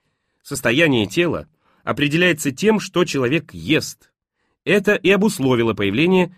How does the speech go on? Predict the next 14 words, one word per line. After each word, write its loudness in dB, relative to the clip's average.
чаровной 2
кулинарии, 0
то 2
есть 0
соотношение -2
продуктов, -2
которое 2
может 2
вести -2
к -20
проявлению 2
божественного -2
в -20
человеке. -8